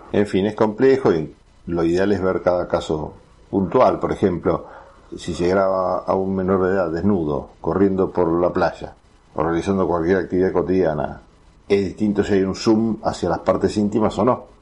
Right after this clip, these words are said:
para considerar si hay pornografía infantil. Era, mm, estaba penado hasta el año dos mil ocho con tres párrafos nada más.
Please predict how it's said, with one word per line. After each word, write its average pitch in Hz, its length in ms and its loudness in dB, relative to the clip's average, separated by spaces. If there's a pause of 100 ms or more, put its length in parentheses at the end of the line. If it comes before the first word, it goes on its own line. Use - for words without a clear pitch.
(120)
para 82 140 2
considerar 82 420 0
si 85 100 -4
hay 78 60 -2
pornografía 76 540 -2
infantil. 69 440 -8 (640)
Era, 107 760 4
mm, 87 520 -10
estaba 160 360 4
penado 139 300 6
hasta - 160 -2
el 110 80 0
año 117 200 0
dos 107 140 0
mil 120 160 0
ocho 139 240 0
con 92 200 0
tres 117 200 4
párrafos - 560 0
nada 58 180 0
más. - 360 -10